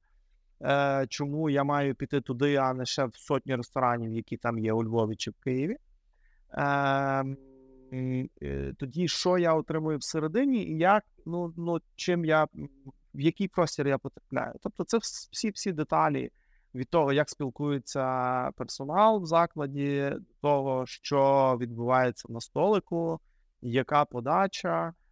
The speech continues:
е, що насичує інтер'єр і так далі, і так далі. Тому насправді у нас,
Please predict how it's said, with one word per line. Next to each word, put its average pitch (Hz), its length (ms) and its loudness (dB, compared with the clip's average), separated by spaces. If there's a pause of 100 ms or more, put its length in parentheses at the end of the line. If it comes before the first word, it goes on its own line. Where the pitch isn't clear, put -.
(140)
е, 131 460 -2
що 151 460 0
насичує 135 720 -2
інтер'єр 196 800 0
і 139 100 -8
так 139 160 -8
далі, 160 240 0
і 143 40 -6
так 160 120 -4
далі. 214 200 0
Тому 185 220 -6
насправді 165 400 -2
у - 20 -6
нас, 151 280 -8